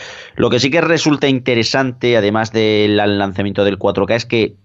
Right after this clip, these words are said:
Movistar por fin, por fin, después de ya ni se sabe, va a abrir el último siete días a todos los abonados, cosa que se agradece y mucho, cosa que se agradece y mucho.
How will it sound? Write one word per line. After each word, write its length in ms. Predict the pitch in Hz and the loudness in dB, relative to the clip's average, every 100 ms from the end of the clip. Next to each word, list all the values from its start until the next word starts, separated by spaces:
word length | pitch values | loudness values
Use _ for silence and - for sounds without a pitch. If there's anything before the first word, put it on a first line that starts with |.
| _ | _
Movistar 680 | 117 113 104 98 127 135 - _ - | 0 2 2 0 -2 -2 -4 _ 0
por 300 | 127 117 107 | 2 2 -2
fin, 680 | - - 170 220 220 214 - - | -10 -8 -4 -4 -2 -4 -6 0
por 300 | 117 107 - | 0 0 -2
fin, 420 | 180 196 196 156 | 0 0 -2 -2
después 360 | 107 - 139 139 | -2 2 0 0
de 280 | 127 127 107 | 0 2 2
ya 120 | 120 | 0
ni 120 | 120 | 0
se 160 | 120 110 | 0 -2
sabe, 460 | - 156 139 143 - - - - _ _ 117 | 0 0 2 0 -4 -16 -20 -20 _ _ 0
va 60 | |
a 20 | |
abrir 180 | 120 139 | 2 4
el 420 | 139 123 123 117 120 | 2 0 -2 -6 0
último 380 | 139 127 127 120 | 2 2 0 0
siete 260 | 113 117 | 0 -2
días 220 | 113 123 | 0 0
a 80 | 120 | 0
todos 200 | 110 98 | 0 0
los 160 | 92 95 | 0 0
abonados, 460 | 90 165 135 80 - _ | 2 2 2 0 -6 _
cosa 320 | 127 127 143 | -2 0 -2
que 140 | 135 | -2
se 180 | 117 120 | -2 0
agradece 540 | 110 104 113 - 170 - | 0 0 0 0 -4 -2
y 100 | 131 | -6
mucho, 360 | 135 165 - 80 | -2 -2 -4 -8
cosa 180 | - 123 | -4 -2
que 60 | |
se 80 | 120 | 0
agradece 360 | 113 131 131 - | 0 0 -2 -2
y 120 | 113 | 0
mucho. 380 | 131 123 85 | 0 0 -4